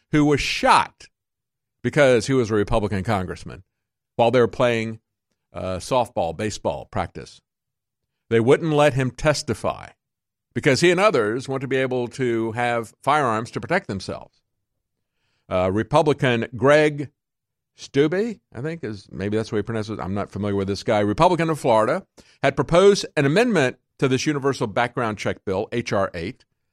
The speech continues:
It would have required notification be sent to law enforcement when an individual attempting to purchase a firearm fails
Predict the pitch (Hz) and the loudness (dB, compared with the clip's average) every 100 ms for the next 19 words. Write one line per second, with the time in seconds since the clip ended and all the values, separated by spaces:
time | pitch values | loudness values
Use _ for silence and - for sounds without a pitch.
0 | _ _ _ _ 135 175 185 160 - 175 | _ _ _ _ 0 0 2 -2 2 2
1 | 175 165 190 190 - 170 156 156 156 - | 4 2 -4 -4 -2 -2 -2 -6 -6 -4
2 | 165 - 147 156 196 190 143 123 143 - | -6 -6 -4 0 -2 0 0 0 -4 -6
3 | 117 160 156 196 226 175 151 160 151 _ | -2 0 0 -2 0 0 2 0 0 _
4 | _ _ 131 180 180 175 165 - 170 165 | _ _ -2 -2 -2 -6 -4 -4 -4 -4
5 | 151 143 156 156 117 101 117 - _ _ | -6 -4 -2 0 0 -2 -6 -14 _ _
6 | _ - 185 160 104 120 - | _ 0 2 4 2 -2 -6